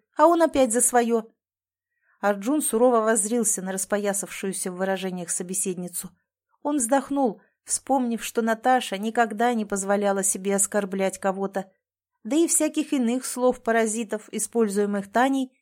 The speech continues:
в лексиконе Наташи он тоже не слышал. Может, Таня и казалась сама себе невероятно интересной тем, что коверкала свою речь,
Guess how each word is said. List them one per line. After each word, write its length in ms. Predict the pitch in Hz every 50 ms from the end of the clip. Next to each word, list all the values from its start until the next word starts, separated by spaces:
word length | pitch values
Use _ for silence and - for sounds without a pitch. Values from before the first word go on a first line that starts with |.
| _ _ -
в 40 |
лексиконе 640 | 202 196 208 202 - - 220 214 - 220 214 208 208
Наташи 480 | 202 202 202 202 214 208 202 202 - 220
он 140 | 208 208 208
тоже 320 | 208 226 214 202 190 196
не 100 | 196 196
слышал. 560 | 190 - - 196 190 190 - - 190 180 185 _ _ _ _ _ _ _ _ _ _ _ _ -
Может, 460 | 226 254 311 359 320 330 330 339 -
Таня 340 | - 302 320 320 302 294 277
и 20 |
казалась 540 | 262 285 269 262 302 339 370 311 220 - -
сама 260 | - 226 226 226 220
себе 280 | 220 - 233 202 214 220
невероятно 720 | 220 226 214 226 226 226 240 226 202 196 196 214 214 214
интересной 640 | 214 214 226 247 226 233 214 185 - - 196 180 185
тем, 280 | - - 226 202 190
что 220 | 185 - - - 202
коверкала 560 | 202 208 208 202 208 190 190 - - 180 180
свою 320 | 180 - - 185 185 185
речь, 400 | 190 226 269 277 - - - -